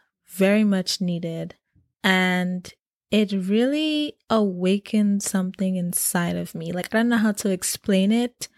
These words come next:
but that's basically what I'm going to be talking about in today's episode. So for those of you who don't know me personally, I'm very much a planner. Like, I like to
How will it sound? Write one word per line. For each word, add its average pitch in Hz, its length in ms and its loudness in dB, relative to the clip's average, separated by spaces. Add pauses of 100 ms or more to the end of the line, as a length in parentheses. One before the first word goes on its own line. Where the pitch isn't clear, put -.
(280)
but 196 120 0
that's 214 280 2
basically 214 580 0
what 202 220 2
I'm 196 100 2
going 190 200 2
to 202 120 0
be 190 120 0
talking 190 440 -2
about 180 400 0
in 185 160 0
today's 175 580 0
episode. - 800 -4 (1600)
So - 240 0
for 254 180 2
those 254 320 2
of 359 180 2
you 240 220 2
who 240 140 0
don't 214 340 2
know 202 260 4
me 208 200 4
personally, 196 960 -2
I'm 196 340 0
very 202 380 0
much 214 520 0
a 196 120 -2
planner. 185 760 -4 (300)
Like, 190 380 0
I 196 80 2
like 202 360 0
to 220 600 2